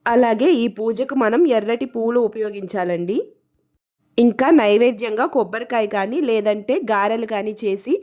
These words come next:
ఆ నైవేద్యాన్ని దేవుడికి సమర్పించిన తర్వాత కుక్కలకి పెట్టాలన్నమాట. మనం తినకూడదు.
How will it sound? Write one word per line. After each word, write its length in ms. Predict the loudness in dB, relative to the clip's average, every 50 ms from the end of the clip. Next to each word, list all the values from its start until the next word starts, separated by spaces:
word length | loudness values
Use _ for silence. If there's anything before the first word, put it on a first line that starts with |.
| -8 _ _ _ -4
ఆ 100 | -2 -2 -2
నైవేద్యాన్ని 800 | 0 0 0 0 0 0 -2 -4 -4 -4 -4 -4 -4 -4 -4 -4
దేవుడికి 440 | -2 -2 -2 -2 -2 -4 -6 -8 -10
సమర్పించిన 580 | -10 -10 -12 -12 -14 -16 -16 -14 -12 -12 -10 -8
తర్వాత 460 | -6 -4 -2 -2 -2 -2 -2 -4 -6 -6 -6
కుక్కలకి 380 | -8 -8 -8 -8 -8 -6 -6
పెట్టాలన్నమాట. 760 | -8 -8 -8 -8 -8 -8 -6 -6 -6 -8 -8 -8 -10 -8 -6 -4 -4 -4
మనం 180 | -4 -4 -6 -6
తినకూడదు. 640 | -6 -8 -8 -6 -6 -4 -4 -4 -4 -6 -6 -6